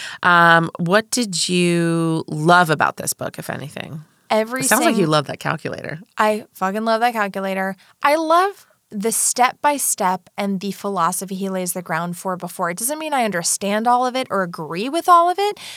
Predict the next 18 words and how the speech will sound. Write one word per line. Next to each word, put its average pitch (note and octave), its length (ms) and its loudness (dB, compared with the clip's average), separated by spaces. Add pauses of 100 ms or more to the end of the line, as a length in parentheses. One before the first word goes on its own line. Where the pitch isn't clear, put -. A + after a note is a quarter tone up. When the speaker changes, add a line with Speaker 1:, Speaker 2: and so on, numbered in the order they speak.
(120)
Speaker 2:
but A3 100 0
him B3+ 180 -2
going, A3 440 2 (320)
"Here's A3 400 0
why E3 640 2
we B3 120 -2
need A#3+ 260 -4
to - 180 -4
do G3 160 0
this F#3+ 160 -2
thing. F#3 260 -2
Here's F3 380 -4
how C4+ 420 4
we A#3+ 160 0
need F#3 200 -2
to F3+ 100 -6
do F3 160 -4
these, F3 340 -4